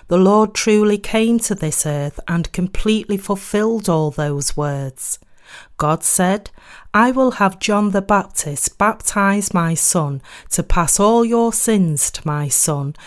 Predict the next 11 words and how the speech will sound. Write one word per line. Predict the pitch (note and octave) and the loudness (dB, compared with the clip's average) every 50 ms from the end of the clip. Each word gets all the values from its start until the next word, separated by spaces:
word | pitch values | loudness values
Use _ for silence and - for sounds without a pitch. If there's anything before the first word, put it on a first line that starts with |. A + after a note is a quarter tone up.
| - - - | -20 -20 -12
so | - - F#3+ F3 D#3+ | -4 0 0 2 2
that | F3+ F3 D#3+ - - | 2 0 0 -2 -2
I | F3+ F3 E3+ | -2 -2 -2
can | E3 - - E3 E3+ | -2 -4 -4 -4 -4
cleanse | - - - A3 A3+ A#3 A#3 A#3+ A3+ - - - | -4 -4 -2 0 2 2 2 2 0 0 -2 -2
you | E3 D3+ D3 | -4 -4 -4
from | - - - D3+ D#3 E3 - | -4 -4 -4 -2 -2 -2 -2
all | - D#3+ D#3 D3+ D3 C#3+ | -2 0 0 0 -2 -4
of | C#3 - | -4 -4
your | - D#3 D3+ D3 D3 C#3 | -4 -4 -2 -2 -2 -2
sins. | - - D#3+ D3 C#3+ C#3+ C#3 C3+ C3+ C#3 - - | -2 -2 -2 -2 -4 -4 -6 -6 -8 -8 -10 -12